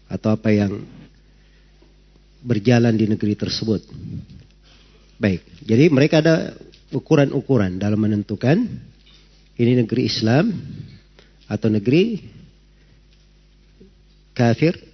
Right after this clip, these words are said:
negeri kesyirikan. Baik. Iya. Karena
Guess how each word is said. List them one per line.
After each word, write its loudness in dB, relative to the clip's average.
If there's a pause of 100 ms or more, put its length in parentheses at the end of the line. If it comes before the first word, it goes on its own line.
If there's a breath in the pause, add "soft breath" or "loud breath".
negeri 0
kesyirikan. -2 (1700)
Baik. -4 (2250 soft breath)
Iya. -2 (960)
Karena 2